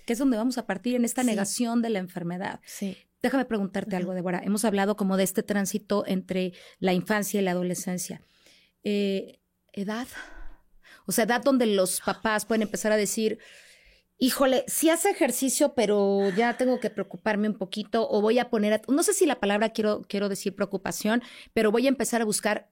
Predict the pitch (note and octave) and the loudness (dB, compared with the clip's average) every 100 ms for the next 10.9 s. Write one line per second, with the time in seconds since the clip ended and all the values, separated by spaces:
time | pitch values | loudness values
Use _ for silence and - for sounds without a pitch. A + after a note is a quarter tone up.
0 | - F#3 G3+ A3 G#3+ G3 G#3 G#3 G#3 G#3 | -6 -4 -2 0 0 0 0 0 0 2
1 | G3+ G3 - F#3 - F#3+ G3+ B3 - C4 | 0 -2 -4 -4 -2 0 0 -2 0 0
2 | C4 B3+ B3+ G3+ F3 D#3+ G#3+ A3 A#3 G3+ | 2 0 0 -4 -2 -2 -2 0 0 2
3 | F#3 F3+ F3+ E3+ C3 - - - D#3 F3 | 0 0 0 -2 -4 -4 -6 -4 -4 -2
4 | F3+ F#3 F3 F#3+ F3+ - F#3+ F3 F3 F3 | 0 0 -2 -4 -6 -6 -4 -4 -4 -4
5 | F3 E3+ - - - A3 G#3 - - - | -2 -2 -4 -10 -4 -2 -2 -6 -18 -20
6 | - - A3 C4 D#4+ - - _ - - | -10 -2 0 0 -2 -8 -20 _ -18 -14
7 | - - - - - - - _ _ A#3+ | -14 -14 -20 -20 -20 -20 -20 _ _ 0
8 | G3 - - - - - _ - _ _ | 0 -2 -10 -16 -18 -20 _ -20 _ _
9 | _ _ _ A#3 A#3 A3+ - C#4+ D4 C#4+ | _ _ _ 2 4 2 0 0 2 2
10 | A#3+ A3 G#3+ G3+ F#3 - G#3+ - | 0 -2 -4 -6 -8 -8 -8 -10